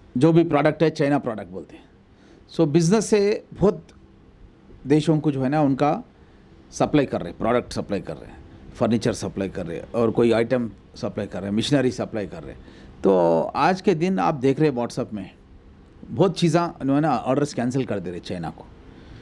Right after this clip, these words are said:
तो एक financial power बनना चाह रही China।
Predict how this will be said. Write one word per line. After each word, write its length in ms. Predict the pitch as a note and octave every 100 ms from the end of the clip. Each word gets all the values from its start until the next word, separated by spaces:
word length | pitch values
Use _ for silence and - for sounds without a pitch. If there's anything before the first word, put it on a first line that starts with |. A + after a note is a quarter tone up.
| - - -
तो 540 | F3+ F#3 F#3 F#3 -
एक 180 | D#3+ E3+
financial 560 | - E3 G#3 G#3 A3+ A3
power 420 | - F3 A3 F3+ - _ _ _ _ _ -
बनना 280 | C3+ D#3 F#3
चाह 200 | F3+ D3+
रही 180 | A2+ G2 -
China। 260 | A2 F2+